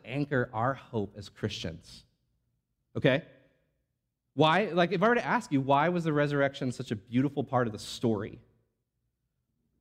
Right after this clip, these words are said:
Why was it a necessary part of the story? Why was it a life-giving part of the story? Was it, did it happen just so that Jesus could prove he was God? Was that all it was? Was just, like,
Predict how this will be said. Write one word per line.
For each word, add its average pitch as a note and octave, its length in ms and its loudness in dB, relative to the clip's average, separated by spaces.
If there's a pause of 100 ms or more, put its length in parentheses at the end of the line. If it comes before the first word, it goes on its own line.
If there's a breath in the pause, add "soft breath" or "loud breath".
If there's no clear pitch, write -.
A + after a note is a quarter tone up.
(420)
Why D3 140 4
was F3 140 2
it D3+ 80 2
a - 40 -2
necessary A2 840 -2
part F#2 220 -2
of F2+ 60 -4
the F2 60 -8
story? F2+ 520 -10
Why A2+ 180 2
was D3+ 180 0
it D3 40 2
a A#2+ 120 0
life-giving A2 880 -2
part F2+ 220 -4
of E2+ 60 -8
the F2 60 -14
story? - 600 -14 (2250)
Was C#3 220 4
it, - 420 -2
did D3+ 80 4
it C3 100 -4
happen D3 400 0
just C#3 240 -2
so C#3+ 80 -2
that B2 120 0
Jesus C3 360 -4
could - 180 -6
prove A#2+ 260 0
he A#2 60 2
was G2+ 200 -6
God? G#3+ 580 0 (1400)
Was B2 80 -2
that C#3+ 140 6
all C#3+ 180 4
it D3 80 -4
was? D#3+ 460 2
Was D3 100 -4
just, - 220 -4
like, A#2+ 160 0